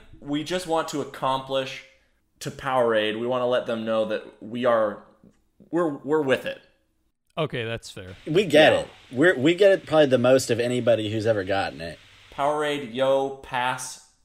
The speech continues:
Speaker 1: pass us the ball, something along those lines. "We get it" is the next line.
Speaker 3: John, you gotta bring up your specifics about <laughs> your,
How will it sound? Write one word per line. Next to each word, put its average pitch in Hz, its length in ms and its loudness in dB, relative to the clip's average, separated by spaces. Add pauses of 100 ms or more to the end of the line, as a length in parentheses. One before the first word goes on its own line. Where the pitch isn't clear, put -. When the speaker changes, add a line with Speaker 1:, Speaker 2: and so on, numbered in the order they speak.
(520)
Speaker 1:
pass 123 260 -2
us 147 120 -10
the 151 100 -6
ball, 120 760 4
something 127 300 -6
along 120 200 -2
those 117 220 -6
lines. 110 520 -6
"We 127 180 -8
get 110 240 -4
it" 113 200 0
is 104 120 -10
the 107 100 -8
next 104 260 -8
line. 98 540 -6 (460)
Speaker 3:
John, 135 300 0
you 139 100 0
gotta 151 280 6
bring 143 220 4
up 127 100 2
your 131 100 -2
specifics 123 580 -4
about 120 300 -4
<laughs> 147 60 -2
your, 135 120 -4